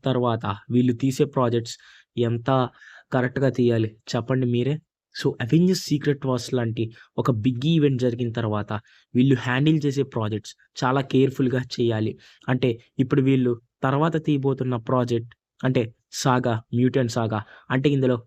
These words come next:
X-Mans, న్యాచురల్ క్యారెక్టర్స్ and Avengers-ని కూడా కంటిన్యూ చేయాలి. Only X-Mans-ని ఇంట్రడ్యూస్ చేస్తామంటే Marvel వాళ్ళు, అంటే Marvel ఫ్యాన్స్ ఒప్పుకోరు. దాంతోపాటు అంటే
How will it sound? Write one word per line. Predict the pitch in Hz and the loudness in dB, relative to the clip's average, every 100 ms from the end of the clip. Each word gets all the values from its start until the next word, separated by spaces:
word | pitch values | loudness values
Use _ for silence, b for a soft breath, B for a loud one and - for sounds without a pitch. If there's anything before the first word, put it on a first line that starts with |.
| _ 135 | _ -8
X-Mans, | 113 - 135 127 135 - _ _ 123 120 | -6 -2 0 -2 -6 -14 _ _ -2 0
న్యాచురల్ | 127 123 139 131 | 0 2 0 2
క్యారెక్టర్స్ | 123 120 117 123 - b _ - | 0 0 0 -2 -2 b _ -8
and | 135 - 127 | -8 -2 0
Avengers-ని | 123 139 139 135 139 123 | 2 4 2 0 -2 -2
కూడా | 131 131 | -2 -2
కంటిన్యూ | 120 123 120 113 | -2 0 -2 0
చేయాలి. | 113 110 107 - b b - | 0 0 -2 -6 b b 2
Only | 127 139 143 139 127 | 4 6 4 2 0
X-Mans-ని | - 135 131 139 131 | -2 -2 -2 -2 -4
ఇంట్రడ్యూస్ | 120 127 123 127 - | -2 -2 -2 -2 -2
చేస్తామంటే | 123 117 123 117 117 117 107 B B B - | -4 -2 -2 0 -2 -2 -6 B B B 0
Marvel | 117 123 123 123 120 | 2 2 4 4 2
వాళ్ళు, | 113 113 - | 0 -2 -6
అంటే | 123 113 113 120 | -4 -4 -4 -2
Marvel | 113 123 127 120 120 | 0 0 0 0 0
ఫ్యాన్స్ | 117 113 120 | -2 -2 -4
ఒప్పుకోరు. | 113 - 113 110 b b _ - | -4 -4 -2 -4 b b _ 0
దాంతోపాటు | 131 127 131 135 135 127 120 113 B B B - | 2 2 0 2 2 2 -2 -6 B B B -6
అంటే | 131 | -2